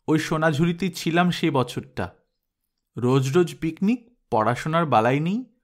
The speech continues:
মহানন্দে কেটেছিল সারা বছর। তারপর দাদুর তাড়ায় আবার সব ভর্তি হলাম, সকলের একটা করে বছর নষ্ট হলো, কেউ কাঁদিনি।"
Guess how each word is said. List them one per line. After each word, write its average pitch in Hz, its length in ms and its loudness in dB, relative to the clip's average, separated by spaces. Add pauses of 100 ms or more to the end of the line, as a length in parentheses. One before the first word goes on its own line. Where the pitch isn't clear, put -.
(500)
মহানন্দে 156 680 4
কেটেছিল 151 520 -2
সারা 131 260 0
বছর। 110 340 -6 (1000)
তারপর 160 360 -4
দাদুর 151 320 6
তাড়ায় 190 400 2 (460)
আবার 190 240 4
সব 196 260 -2
ভর্তি 190 300 -2
হলাম, 208 380 0 (600)
সকলের 185 520 0
একটা 175 220 -4
করে 190 180 0
বছর 165 300 0
নষ্ট 175 340 -2
হলো, 143 320 -4 (140)
কেউ 247 180 2
কাঁদিনি।" 104 520 -2